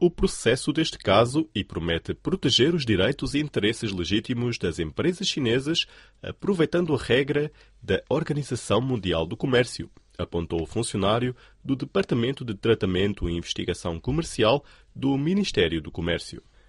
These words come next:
Segundo a mesma fonte, o Brasil é a maior produtora de aço na América Latina e a segunda origem de importação de minério de ferro da China. A China e o Brasil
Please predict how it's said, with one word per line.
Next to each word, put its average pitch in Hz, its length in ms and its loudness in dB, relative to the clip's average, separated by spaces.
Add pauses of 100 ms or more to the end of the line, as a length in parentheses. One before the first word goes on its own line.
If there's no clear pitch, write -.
(200)
Segundo 151 500 6
a - 20 12
mesma 98 360 4
fonte, 120 500 2 (100)
o 104 80 2
Brasil 101 480 2
é 113 60 8
a 107 60 4
maior 92 320 4
produtora 90 580 6
de 87 160 -2
aço 90 380 0
na 98 100 0
América 82 400 -2
Latina 139 500 0 (200)
e 143 120 -6
a 151 60 -6
segunda 175 400 0
origem 107 460 2
de 85 120 -2
importação 87 680 -2
de 85 100 -4
minério 85 440 0
de 156 80 -8
ferro 104 420 0
da 101 180 -2
China. 82 460 -2 (840)
A 95 80 0
China 107 260 2
e 98 80 4
o 92 60 0
Brasil 92 480 0